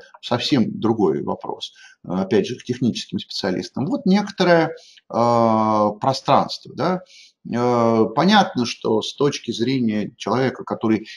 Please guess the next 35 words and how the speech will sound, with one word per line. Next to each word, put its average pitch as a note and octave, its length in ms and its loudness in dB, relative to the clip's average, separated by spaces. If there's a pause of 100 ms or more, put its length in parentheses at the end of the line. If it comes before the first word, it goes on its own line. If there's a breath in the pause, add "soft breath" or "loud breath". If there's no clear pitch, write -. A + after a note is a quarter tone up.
(100)
неплохо C3 560 2
разбирается F#2+ 800 -2
в F#2+ 420 -4
возможностях, G#2+ 760 -4 (280)
э, - 20 -4 (360)
Photoshop G#2 540 -4
с F#2+ 80 -8
технической - 560 -6
стороны, C#3+ 460 -2 (380 loud breath)
э, A2 420 4
что C3 280 2
это F#3+ 240 4
можно D3 340 4
понять, B2 460 2
как A#2+ 300 0
это D3 180 0
делается. G#2+ 480 0
Заметьте, G#2+ 340 2
я G#2 60 2
об G2+ 100 0
этом G#2 220 -2
даже G2+ 200 -2
не A2 80 0
спрашиваю. - 480 -2
Хотя A#2 420 2 (280 loud breath)
понятно, B2 420 0
что - 180 -8
для F#2 240 -2
начинающего F3 640 -4
человека G2+ 360 -4
и A#2+ 140 2
это - 220 2
тоже F#2+ 260 -4
является F#2+ 460 0
достаточно B2 640 -2